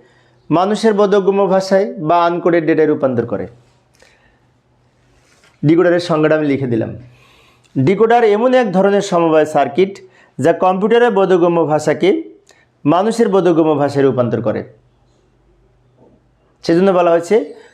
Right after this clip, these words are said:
কোডেড ডিকো-, ডিকোডারের মাধ্যমে কোডেড ডেটাকে আনকোডেড ডেটায় রূপান্তর করা যায়। আর মানুষের বোধগম্য ভাষাকে কম্পিউটার ভাষায় রূপান্তর করে, তার নাম তো এনকোডার, তাই না? এনকোডার ডিকোডার আমরা পড়েছি, সেখানে দেখেছি।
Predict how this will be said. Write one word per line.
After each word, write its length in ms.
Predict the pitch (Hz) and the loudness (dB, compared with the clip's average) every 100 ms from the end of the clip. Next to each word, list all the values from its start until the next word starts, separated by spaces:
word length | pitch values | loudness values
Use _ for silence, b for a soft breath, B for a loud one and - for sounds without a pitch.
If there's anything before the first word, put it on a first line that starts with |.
| B - | B -2
কোডেড 540 | 190 220 247 - 139 | 2 2 0 -2 -2
ডিকো-, 320 | 170 - - | -2 -2 -4
ডিকোডারের 540 | 147 175 202 208 220 214 | -2 2 2 2 2 0
মাধ্যমে 420 | 190 160 208 247 | 0 0 0 0
কোডেড 360 | 220 196 208 | 0 0 0
ডেটাকে 400 | 175 175 175 220 | 0 0 2 2
আনকোডেড 540 | 240 156 165 165 175 160 | 2 0 -2 0 0 0
ডেটায় 220 | 165 165 | 2 2
রূপান্তর 380 | 156 147 139 127 | 0 -2 -2 0
করা 160 | 127 | 0
যায়। 340 | 120 160 139 107 - - _ _ _ _ _ _ _ _ | 2 2 2 -4 -14 -20 _ _ _ _ _ _ _ _
আর 300 | - 185 175 | -2 0 0
মানুষের 480 | 160 165 196 247 277 | -2 0 0 0 0
বোধগম্য 520 | 240 247 233 220 226 | 2 2 2 2 2
ভাষাকে 400 | 220 220 214 208 | 0 0 2 2
কম্পিউটার 440 | 196 202 202 269 262 | 2 0 2 2 2
ভাষায় 240 | 240 214 | 2 2
রূপান্তর 340 | 202 185 180 165 | 2 0 0 2
করে, 140 | 165 | 2
তার 140 | 165 | 2
নাম 160 | 165 170 | 0 2
তো 60 | 175 | 2
এনকোডার, 500 | 156 156 131 101 98 | 2 0 0 -2 -2
তাই 160 | 135 | -2
না? 160 | 160 233 - b b b b 143 135 | -2 -6 -12 b b b b -8 -2
এনকোডার 360 | 165 160 160 143 | 2 2 0 0
ডিকোডার 280 | 147 139 | 0 2
আমরা 140 | 139 131 | 0 0
পড়েছি, 380 | 131 131 131 151 | 0 -2 -4 -4
সেখানে 300 | 139 131 120 | -2 -2 0
দেখেছি। 400 | 117 120 123 | -2 -2 -4